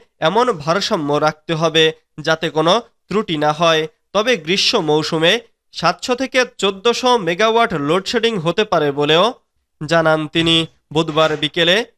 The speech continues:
বিদ্যুৎ ভবনে রমজান মাসে বিদ্যুৎ ও জ্বালানি সরবরাহ পরিস্থিতি নিয়ে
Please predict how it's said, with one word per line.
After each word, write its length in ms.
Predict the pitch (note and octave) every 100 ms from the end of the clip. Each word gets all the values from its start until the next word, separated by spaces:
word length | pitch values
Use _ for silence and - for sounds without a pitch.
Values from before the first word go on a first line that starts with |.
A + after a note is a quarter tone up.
| _ _ _
বিদ্যুৎ 460 | C#3 D#3+ F3+ G#3+ B3+
ভবনে 580 | G#3 D3+ D3+ D#3 D#3+ A3+ _ _
রমজান 440 | D3 E3+ G3+ A#3 A#3+
মাসে 320 | A#3+ B3 B3
বিদ্যুৎ 560 | D3+ F3 F3+ A3+ A#3+ -
ও 120 | D#3
জ্বালানি 420 | C#3+ D#3+ G3 A#3
সরবরাহ 600 | - G3 G3+ A3+ A3+ A3+
পরিস্থিতি 680 | A3+ F3 F3 F3 - C#3+ D3
নিয়ে 280 | D3 E3